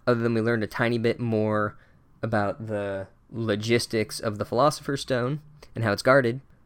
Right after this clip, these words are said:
The dragon thing doesn't seem to make any sense. Maybe it'll come back later or s-, at some point. It just seems like a really weird setup that does basically nothing for this narrative.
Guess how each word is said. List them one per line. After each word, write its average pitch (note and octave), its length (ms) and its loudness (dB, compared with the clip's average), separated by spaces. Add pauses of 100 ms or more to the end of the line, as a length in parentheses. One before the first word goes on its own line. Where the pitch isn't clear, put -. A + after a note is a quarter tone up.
The C3 80 -10
dragon E3 400 8
thing D#3+ 260 4
doesn't D3 300 4
seem D3 240 2
to D3 80 2
make C3+ 200 6
any C#3 140 4
sense. B2+ 480 -4
Maybe D#3 220 8
it'll G#3 100 12
come F#3+ 140 6
back E3 160 6
later C3 400 4
or C#3+ 80 -2
s-, - 160 -6
at C#3+ 120 0
some C#3 140 0
point. C#3+ 300 -2 (500)
It C3 60 4
just D#3+ 180 2
seems F3 180 4
like E3 80 6
a C3+ 60 8
really C3 180 6
weird B2 320 2
setup A#2+ 360 2
that A2 100 -4
does G#2 160 2
basically A2 380 -2
nothing G2+ 400 0
for A#2 80 -6
this G#2 180 -6
narrative. A2 460 -4